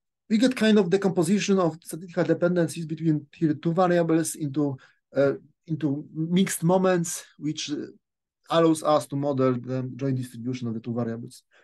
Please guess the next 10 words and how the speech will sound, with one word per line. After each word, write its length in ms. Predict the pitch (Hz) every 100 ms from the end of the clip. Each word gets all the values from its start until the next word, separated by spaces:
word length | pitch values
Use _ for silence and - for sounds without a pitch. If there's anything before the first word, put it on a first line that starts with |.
| _ -
Then 200 | 185 196
we 80 | 180
can 160 | 175
do 120 | 151 151
it 140 | 143 _ _ -
hierarchical, 580 | 151 151 - 135 123 113 117 117 - -
hierarchical 500 | 135 139 139 123 123
reconstruction, 840 | 120 127 135 123 127 127 135 127 123 _ _ _ _ 135
uh, 60 | - _ -
into 280 | 143 127